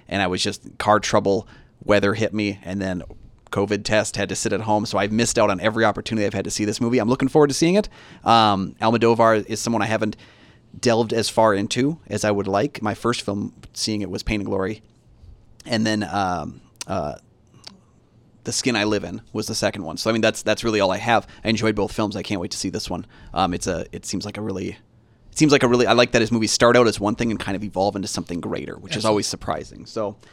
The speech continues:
Speaker 1: all right, my number three, uh, another recent watch for me, something I put off because I had to go get covid tested, missed it in the theaters, and that was, uh, David Lowery's The Green Knight.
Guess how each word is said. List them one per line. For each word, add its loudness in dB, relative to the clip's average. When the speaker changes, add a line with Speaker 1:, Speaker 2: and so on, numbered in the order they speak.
Speaker 1:
all 6
right, 4
my 4
number 2
three, -2
uh, 2
another 6
recent 2
watch 6
for -2
me, 2
something 0
I 6
put 4
off 4
because -6
I 0
had -2
to -2
go 6
get 2
covid 8
tested, 4
missed 2
it -2
in -2
the 2
theaters, 4
and 2
that 4
was, 0
uh, 4
David 4
Lowery's 6
The -2
Green 2
Knight. -2